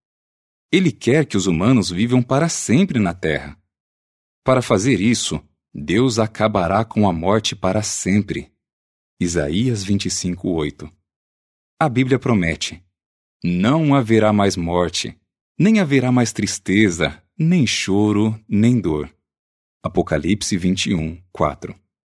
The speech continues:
Tanto os que sobreviverem ao fim deste mundo mau, como os que forem ressuscitados no novo mundo de Deus,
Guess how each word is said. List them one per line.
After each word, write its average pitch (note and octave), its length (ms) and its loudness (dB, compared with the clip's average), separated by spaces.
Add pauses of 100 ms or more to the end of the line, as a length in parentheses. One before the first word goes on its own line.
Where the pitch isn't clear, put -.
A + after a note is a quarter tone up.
(560)
Tanto F#3 320 2
os - 80 0
que F3 120 -2
sobreviverem G#2 880 2
ao F2+ 120 2
fim D3+ 240 -2
deste D#3+ 260 -2
mundo D#3 300 2
mau, E2+ 520 0
como G#2 220 0
os G2+ 80 -2
que - 120 -4
forem D3 340 2
ressuscitados G#2+ 760 0
no F#2 140 0
novo C3+ 340 2
mundo A2 340 2
de E2 120 -2
Deus, G#2 440 0